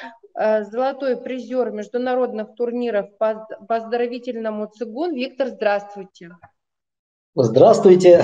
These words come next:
Speaker 2: <laughs> всех приветствую. Спасибо большое за приглашение.
Speaker 1: Виктор, ну, у нас, как говорится, уже народ, э, слегка с потрёпанными нервами,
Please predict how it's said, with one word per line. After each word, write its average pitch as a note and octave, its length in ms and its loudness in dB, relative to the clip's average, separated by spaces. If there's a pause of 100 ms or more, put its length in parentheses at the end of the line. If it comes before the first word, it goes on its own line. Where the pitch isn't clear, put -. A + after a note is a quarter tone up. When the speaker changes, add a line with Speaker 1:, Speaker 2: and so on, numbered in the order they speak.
Speaker 2:
<laughs> F#3+ 300 4
всех F3+ 340 6
приветствую. D#3+ 840 4 (320)
Спасибо C#3+ 600 2
большое C#3+ 460 4
за C#3 120 4
приглашение. C#3+ 880 0 (1500)
Speaker 1:
Виктор, B3 640 -4 (280)
ну, F4 500 -2
у D#4+ 40 0
нас, F4+ 320 0 (100)
как D4 160 -4
говорится, B3+ 1500 -2
уже B3+ 760 -2 (360)
народ, D4+ 540 -2
э, A3 760 -8
слегка C4 800 -2
с - 120 -20
потрёпанными C4 760 -4
нервами, D#4+ 880 -2